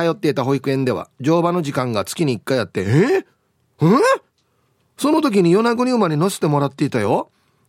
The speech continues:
うるま市の普通の認可保育園だったのに、友達にそのことを話すと、「何？セレブ保育園？」って言われてた。さすがうるま市。ちなみに最近、他所の市に住む知り合いが三人うるま市で家を買いました。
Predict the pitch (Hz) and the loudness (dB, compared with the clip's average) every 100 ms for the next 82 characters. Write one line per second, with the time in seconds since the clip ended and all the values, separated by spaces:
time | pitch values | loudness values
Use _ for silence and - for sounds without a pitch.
0 | - 220 220 202 240 254 185 180 185 190 | -4 0 0 -2 -2 -2 -2 0 0 2
1 | 190 185 180 170 165 185 175 147 147 135 | 2 0 0 0 0 -2 -2 -4 -4 -2
2 | 120 104 78 _ _ _ _ - 202 190 | -2 -4 -6 _ _ _ _ -4 0 0
3 | 185 214 185 214 208 190 160 139 147 143 | -2 -2 -2 -2 -2 -2 -2 -2 -4 -4
4 | 180 202 - - - _ _ _ - 131 | -4 -4 -6 -20 -20 _ _ _ -6 0
5 | 160 226 254 285 415 _ _ _ _ _ | 2 2 2 2 0 _ _ _ _ _
6 | - - 269 311 277 254 226 240 254 370 | -10 -2 0 2 2 0 0 0 0 -2
7 | _ _ - 147 151 147 123 110 92 78 | _ _ -4 0 2 0 -2 -6 -6 -10
8 | _ _ _ _ - 165 190 202 170 170 | _ _ _ _ -6 -4 0 0 0 0
9 | 165 139 131 117 _ _ _ _ _ _ | -2 -2 -2 -4 _ _ _ _ _ _
10 | _ - 110 117 120 123 135 131 127 127 | _ -10 -4 0 0 -2 -4 -2 -4 -4
11 | 131 - _ - 151 - 165 143 - 151 | -8 -20 _ -8 -6 -2 0 0 -2 -2
12 | 135 147 139 139 147 139 131 143 143 - | -2 -2 -2 -2 0 0 -2 -2 -4 -8
13 | - - - 151 147 165 165 160 175 175 | -20 -10 -4 -2 0 -2 -2 -2 0 -2
14 | - 135 139 160 170 160 165 135 - 113 | -2 -2 0 0 0 -2 -4 -4 -6 -10